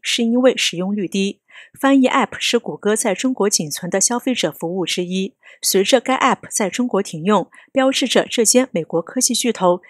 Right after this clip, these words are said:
将进一步从世界最大的互联网市场撤出。南华早报指出，尽管一些中国科技公司提供翻译服务，但谷歌翻译在中国仍拥有庞大的用户群，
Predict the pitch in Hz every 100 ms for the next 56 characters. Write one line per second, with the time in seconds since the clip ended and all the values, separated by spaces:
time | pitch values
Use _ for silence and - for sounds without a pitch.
0 | - 269 262 330 254 175 214 - - 170
1 | - 247 233 - - - 226 185 - 226
2 | 202 208 139 - - 170 - 170 - 185
3 | 180 _ _ _ _ - 185 202 226 247
4 | 151 208 202 - 147 196 185 185 - -
5 | - 311 269 170 214 - 233 233 277 -
6 | 170 - 262 190 226 233 - 247 - 175
7 | 220 214 - 262 254 - 151 170 180 -
8 | - - - 302 277 151 - 214 - 262
9 | 247 - 226 202 262 269 202 - 170 185
10 | 262 262 - - 165 233 202 190 190 -
11 | - 185 170